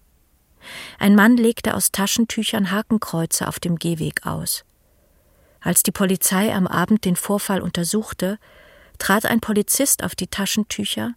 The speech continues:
der Stoff blieb an seinen Schuhen hängen und damit zerstörte er die Anordnung. Ob dahinter Absicht oder ein Versehen steckte,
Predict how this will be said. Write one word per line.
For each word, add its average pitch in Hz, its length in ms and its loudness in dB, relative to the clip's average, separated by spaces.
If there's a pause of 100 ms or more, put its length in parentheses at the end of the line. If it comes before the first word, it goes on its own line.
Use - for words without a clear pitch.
(420)
der 175 60 -2
Stoff - 400 0
blieb 220 320 -2
an 185 100 2
seinen 175 280 2
Schuhen 226 360 2
hängen 202 420 0 (500)
und 180 100 -2
damit 185 220 4
zerstörte 208 520 2
er 196 80 0
die - 160 -2
Anordnung. 156 680 -4 (1120)
Ob - 200 -4
dahinter 214 440 2
Absicht - 560 0
oder 196 180 0
ein 180 140 0
Versehen 208 460 2
steckte, 180 600 -4